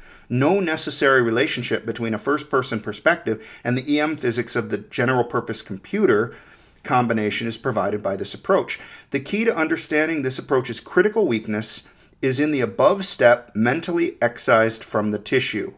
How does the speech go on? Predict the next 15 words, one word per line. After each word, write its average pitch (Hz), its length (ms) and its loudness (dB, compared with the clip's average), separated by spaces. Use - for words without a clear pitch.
At 185 280 2
that 190 160 4
excision 185 480 2
moment, 104 340 -2
the - 80 -6
particular 196 680 2
E 156 140 0
M 170 220 0
field 175 320 6
organization 113 580 2
of 101 80 -8
the 120 80 -4
brain 104 260 -6
is 101 160 -6
lost, 120 560 0